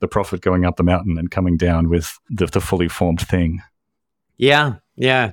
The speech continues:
Speaker 2: Just look into the magic hat and you can see the scriptures. But,
Speaker 1: <laughs>
Speaker 2: um,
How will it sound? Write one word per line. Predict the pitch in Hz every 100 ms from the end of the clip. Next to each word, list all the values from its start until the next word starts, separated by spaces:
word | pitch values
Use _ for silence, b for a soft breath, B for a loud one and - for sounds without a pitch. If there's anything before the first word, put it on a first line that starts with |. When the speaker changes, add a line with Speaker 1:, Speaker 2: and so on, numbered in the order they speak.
| -
Speaker 2:
Just | 127 -
look | 127 123
into | 120 117
the | 113
magic | 117 110 110
hat | - 110 104 -
and | 101 98
you |
can | 92 104
see | 95 104
the | 98
scriptures. | 95 - 98 - 101 95 -
But, | 120 110 131 151
Speaker 1:
<laughs> |
Speaker 2:
um, | 123 123 123 123 107